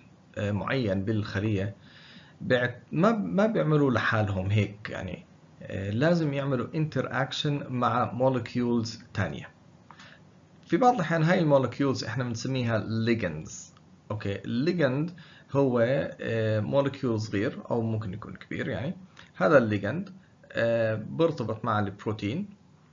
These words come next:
وهذا الارتباط بيكون عن طريق، آه، كوف-، non-covalent interactions. فإحنا بنتكلم على الهيدروجين بوندز، electrostatic interactions، آه، آه،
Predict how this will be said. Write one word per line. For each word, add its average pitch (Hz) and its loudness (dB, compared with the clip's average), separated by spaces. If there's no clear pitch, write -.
وهذا 120 0
الارتباط 131 0
بيكون 120 -4
عن 110 -4
طريق، 117 -2
آه، 107 -2
كوف-، 110 -6
non-covalent 127 2
interactions. - -6
فإحنا 120 -4
بنتكلم 117 0
على 127 -2
الهيدروجين 113 0
بوندز، 110 2
electrostatic 110 -2
interactions، 107 0
آه، - -2
آه، 104 -2